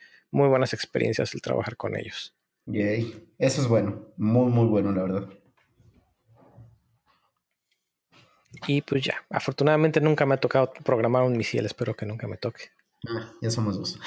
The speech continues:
Speaker 2: <laughs>
Speaker 1: <laughs> Pues, ¿cómo ves? Yo creo que sí nos dio tiempo de, de platicar. ¿Tú cómo ves? ¿Quieres seguir, eh, quieres tocar algo que nos haya pasado?
Speaker 2: No,
Speaker 1: Digo, que
Speaker 2: creo
Speaker 1: se
Speaker 2: que
Speaker 1: nos haya pasado del, del post, nos estamos comiendo algo.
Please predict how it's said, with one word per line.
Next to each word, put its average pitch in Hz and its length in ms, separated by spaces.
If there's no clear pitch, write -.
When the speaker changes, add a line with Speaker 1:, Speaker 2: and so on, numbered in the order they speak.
Speaker 2:
<laughs> 120 500
Speaker 1:
<laughs> - 1120
Pues, - 120
¿cómo 196 220
ves? 143 160
Yo 156 120
creo 180 140
que - 60
sí 160 120
nos 151 160
dio 147 180
tiempo 135 420
de, 117 180
de 117 120
platicar. 117 640
¿Tú - 80
cómo 135 240
ves? 113 180
¿Quieres 135 300
seguir, 131 440
eh, 110 640
quieres 135 240
tocar 127 280
algo 143 240
que 147 120
nos 131 160
haya 139 220
pasado? 160 680
Speaker 2:
No, 220 100
Speaker 1:
Digo, 190 180
que - 80
Speaker 2:
creo 180 100
Speaker 1:
se - 40
Speaker 2:
que 202 80
Speaker 1:
nos - 160
haya 160 340
pasado - 500
del, 117 340
del 107 200
post, 170 600
nos 113 340
estamos 131 340
comiendo 117 560
algo. 143 500